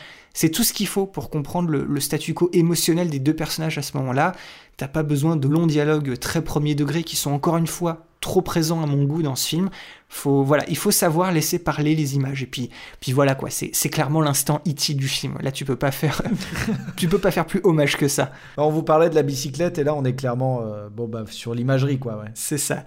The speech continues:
Speaker 1: Et en fait, voilà, voilà, toute cette séquence à la campagne, pour moi, c'est un peu le, le highlight du film. C'est le, c'est le seul moment où, honnêtement, j'aimerais même en avoir, euh, un peu plus, tu vois. Quitte à, quitte à grignoter sur peut-être plus la fin, cette fin qui se rallonge un peu, bah, ce passage-là, pour moi, il méritait, euh,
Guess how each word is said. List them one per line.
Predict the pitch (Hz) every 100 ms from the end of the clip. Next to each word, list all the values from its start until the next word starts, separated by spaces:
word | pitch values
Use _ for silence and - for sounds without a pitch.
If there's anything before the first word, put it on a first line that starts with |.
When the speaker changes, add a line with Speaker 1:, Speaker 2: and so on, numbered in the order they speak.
| - - 180
Speaker 1:
Et | 254
en | 180
fait, | 202
voilà, | 160 151 135
voilà, | 143 127
toute | - 185
cette | - 160
séquence | 170 160 160 156
à |
la | 143
campagne, | 147 139 160
pour | 156 147
moi, | 151
c'est | 156 143
un |
peu | 135 156
le, | 156 -
le | 160 151
highlight | 180 180 170 139
du | 139
film. | - 151
C'est | 147 - 135
le, | 135
c'est | 156 180
le | 165
seul | - 240
moment | 233 202 190 214 208
où, | 170 - _ -
honnêtement, | 240 233 226 202 226
j'aimerais | 170 180 170 175
même | 196 214 208
en | 160
avoir, | 160 147 175 170 156
euh, | 170
un | 160
peu | 147
plus, | 131 117 -
tu | -
vois. | 135 143 - - 147 135
Quitte | - -
à, | 160
quitte | - 170
à |
grignoter | 160 147 180 180 165 185
sur | - 156
peut-être | - 160 175 -
plus | - - 156
la | 147
fin, | - 175
cette | - -
fin | 180 165
qui | -
se | -
rallonge | 143 156 151
un | 147
peu, | 143 180
bah, | 160 151 - - - -
ce | -
passage-là, | - 160 165 151 190
pour | 170 160
moi, | 180
il |
méritait, | 156 147 151 175 175
euh, | 156